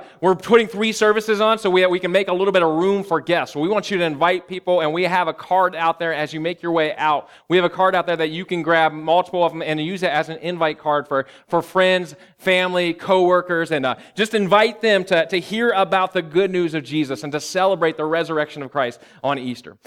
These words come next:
And again, what we've been doing through this series is, uh, we've been digging into some of the, the words that Jesus said, specifically the red letter words, right? In fact, if you look at your Bible, you can see that there's some red letters,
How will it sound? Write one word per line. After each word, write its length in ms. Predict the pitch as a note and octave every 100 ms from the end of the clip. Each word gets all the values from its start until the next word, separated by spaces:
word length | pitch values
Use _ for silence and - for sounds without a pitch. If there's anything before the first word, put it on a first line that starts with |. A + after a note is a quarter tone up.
| - _
And 100 | D3+
again, 160 | D#3+ G3+
what 120 | G3+
we've 120 | G3
been 100 | F#3+
doing 260 | F#3 F#3+ F#3
through 180 | G3 F#3+
this 160 | F3+
series 320 | F#3+ F#3+ F#3 E3
is, 160 | D3+
uh, 180 | C3+ A#2+ - - -
we've 140 | F#3+
been 240 | F#3+ F3
digging 380 | D3 G#3+ B3 A3+
into 400 | F#3 G3+ F#3+ F3+
some 240 | - G#3 A3+
of 100 | F#3
the, 140 | F3+
the 100 | F3+
words 300 | E3 G#3 G3
that 180 | F#3 D#3
Jesus 420 | E3+ G3+ E3+ D#3+
said, 440 | - - D#3 C3+
specifically 600 | - E3+ - G3+ G3+ F#3 E3+
the 100 | E3
red 260 | F3 F#3+
letter 340 | F3 E3+ D3+ B2+
words, 240 | G#2 -
right? 140 | C3
In 80 | D#3+ - _
fact, 180 | F3 E3+
if 140 | F3+ F3+
you 80 |
look 200 | E3+ G3
at 80 | F#3+
your 120 | E3+
Bible, 420 | D#3+ E3 F3 F#3 - _ _
you 140 | E3+
can 80 | E3+
see 240 | - F#3+ F3+
that 120 | E3+
there's 160 | F3
some 220 | - D#3 D3
red 240 | D#3+ F3
letters, 440 | E3 E3+ G#3+ A#3+